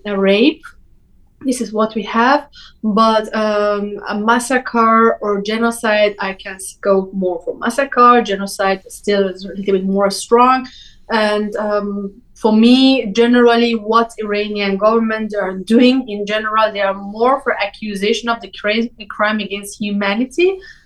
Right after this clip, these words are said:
Maybe if we can provide enough, uh, information and the, uh, data, uh, to the special regions like Sistan and Balochistan and Kurdistan, maybe we can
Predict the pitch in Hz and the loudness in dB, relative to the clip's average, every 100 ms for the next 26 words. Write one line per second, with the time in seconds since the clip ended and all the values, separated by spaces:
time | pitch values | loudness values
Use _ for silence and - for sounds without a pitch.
0 | _ 233 233 247 302 320 302 294 269 254 | _ 4 6 6 6 2 4 4 4 -2
1 | 233 - 214 202 - 208 208 233 226 214 | -4 -4 -4 -4 -4 -2 2 2 0 -2
2 | 202 214 226 - - 202 196 - 220 208 | 0 0 0 -4 -8 -4 -4 -2 -2 -2
3 | 226 208 208 247 262 226 - 196 196 185 | -4 -2 0 0 0 -6 -6 -4 -4 -6
4 | - - 202 196 185 208 240 240 226 220 | -12 -12 -6 -6 -6 0 2 2 0 0
5 | 220 - - _ _ _ _ 208 208 202 | 0 -8 -20 _ _ _ _ -4 -4 -2
6 | 196 202 - 247 233 220 226 220 214 214 | -2 -2 0 2 2 4 2 2 -2 -4
7 | 208 190 190 - 240 240 220 202 190 226 | -2 -2 -4 -6 -6 -2 -2 -2 -2 -4
8 | - 269 - 262 262 262 - _ - 214 | -6 -10 -2 2 2 0 -4 _ -6 -2
9 | 208 202 - 247 262 269 - 247 247 240 | -2 -2 2 4 4 -2 -2 0 4 4
10 | 233 254 277 254 233 220 208 | 4 2 0 -2 -4 -4 -8